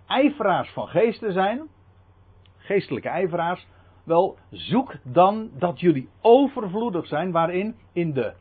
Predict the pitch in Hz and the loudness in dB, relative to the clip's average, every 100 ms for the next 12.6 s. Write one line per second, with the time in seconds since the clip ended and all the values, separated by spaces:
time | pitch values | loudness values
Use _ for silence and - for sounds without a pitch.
0 | _ _ _ - 240 269 254 247 285 349 | _ _ _ 0 4 6 6 4 4 -2
1 | - _ _ _ - 151 101 - - - | -8 _ _ _ -8 -8 -8 -14 -16 -10
2 | 269 277 - 247 247 277 254 - _ _ | -8 -8 -8 -6 -4 -4 -6 -12 _ _
3 | _ _ _ _ _ 160 143 127 - - | _ _ _ _ _ -6 -4 -4 -6 -6
4 | 127 - - 214 220 202 202 165 160 - | -6 -6 0 2 6 6 6 0 -8 -4
5 | 151 143 123 139 110 120 107 95 87 - | -4 -2 -6 -8 -6 -6 -6 -10 -14 -16
6 | - _ - - _ _ _ _ _ _ | -20 _ -20 -20 _ _ _ _ _ _
7 | _ _ _ _ _ _ _ _ _ _ | _ _ _ _ _ _ _ _ _ _
8 | - - _ _ - 156 233 240 240 202 | -20 -20 _ _ 0 4 6 4 2 -2
9 | 190 190 190 190 214 311 - - - _ | -6 -2 0 0 -2 -8 -14 -20 -20 _
10 | _ _ _ - _ _ _ - - - | _ _ _ -20 _ _ _ -20 -20 -20
11 | - 143 151 110 131 165 226 320 - - | -4 -2 -2 0 0 0 -2 -4 -10 -20
12 | - - _ - 98 | -20 -20 _ -20 -20